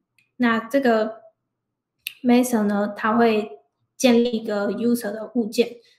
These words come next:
那如果，呃，它有，已经有重复的，它就不会再建立。那如果是新的 user 的话，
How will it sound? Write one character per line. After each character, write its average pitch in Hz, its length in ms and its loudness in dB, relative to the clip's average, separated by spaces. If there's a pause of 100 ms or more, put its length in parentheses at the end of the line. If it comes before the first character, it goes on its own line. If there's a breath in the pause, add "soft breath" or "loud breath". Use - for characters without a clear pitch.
那 233 180 2
如 220 180 0
果， 220 480 0 (200)
呃， 208 340 -6
它 226 340 -2
有， 202 460 -4
已 233 100 -8
经 262 160 2
有 220 120 2
重 208 200 -10
复 240 160 -6
的， - 120 -8
它 - 160 -8
就 214 100 -14
不 208 140 -10
会 202 100 -10
再 208 160 -8
建 208 240 -10
立。 - 220 -8 (300 soft breath)
那 214 260 0
如 214 120 2
果 220 200 0
是 240 200 2
新 254 360 2
的 220 420 -2
user 247 320 2
的 202 180 -6
话， 220 200 -2